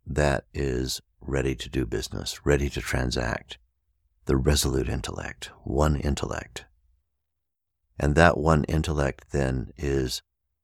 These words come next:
the crest jewel of discrimination. It's the crest jewel of discernment, the crest jewel of differentiation.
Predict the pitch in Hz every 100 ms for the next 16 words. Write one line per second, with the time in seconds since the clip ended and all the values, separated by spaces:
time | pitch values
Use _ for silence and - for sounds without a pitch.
0 | _ 73 71 67 - - 85 76 - -
1 | - - 78 69 50 50 - - 69 65
2 | 65 - 73 67 65 67 - 50 - -
3 | _ _ _ _ _ _ _ _ _ _
4 | _ - 64 - - - - - 80 -
5 | - - 73 55 - - - 135 65 64
6 | 67 - - 69 - - - - _ _
7 | _ _ _ _ - - 80 - - -
8 | 73 67 62 60 71 - 55 50 - 50
9 | - - -